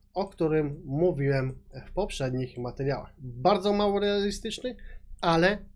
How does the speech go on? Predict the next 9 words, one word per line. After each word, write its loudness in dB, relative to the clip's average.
wykres 2
wygląda -2
identycznie 0
jak 0
w -12
dwa -6
tysiące -8
piętnastym -10
roku. -14